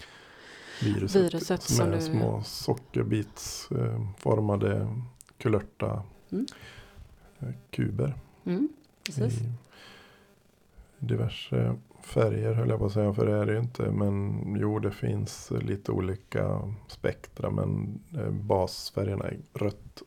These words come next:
Speaker 1: gult, grönt och blått. Så det är grundfärgerna.
Speaker 2: Mycket blockfärger, liksom,
Speaker 1: Ja.
Speaker 2: som är, ja.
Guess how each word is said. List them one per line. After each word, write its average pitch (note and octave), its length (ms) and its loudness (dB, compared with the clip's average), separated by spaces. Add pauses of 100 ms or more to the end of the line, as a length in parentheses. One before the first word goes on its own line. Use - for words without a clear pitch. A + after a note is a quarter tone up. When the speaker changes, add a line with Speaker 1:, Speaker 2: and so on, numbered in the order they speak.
Speaker 1:
gult, - 400 -6
grönt - 380 -6
och G2 60 -6
blått. - 440 -6 (1000)
Så - 120 -20
det G#2+ 60 -6
är G#2 60 -4
grundfärgerna. G2+ 880 -2
Speaker 2:
Mycket G3 320 0
blockfärger, E3+ 800 -4
liksom, - 460 -8 (220)
Speaker 1:
Ja. G2 200 2
Speaker 2:
som - 280 -6
är, D3+ 340 -4 (240)
ja. F#3 160 0